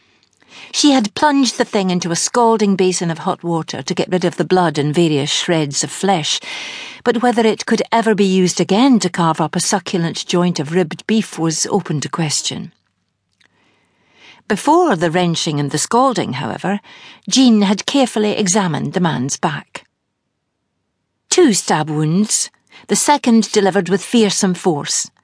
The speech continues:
But the cellar was, of necessity, gloom-ridden,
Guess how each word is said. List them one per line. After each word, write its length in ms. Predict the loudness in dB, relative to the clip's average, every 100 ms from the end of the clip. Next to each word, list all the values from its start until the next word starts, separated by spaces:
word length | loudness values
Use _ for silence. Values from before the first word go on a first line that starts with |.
| _ _ _ _ _ _ _ _
But 120 | -2
the 80 | 0
cellar 360 | 2 2 4 2
was, 360 | 4 2 0
of 180 | -2 0
necessity, 720 | 0 0 -2 -4 -4 -4 -6 -6
gloom-ridden, 800 | 0 4 4 2 0 -2 -2 -2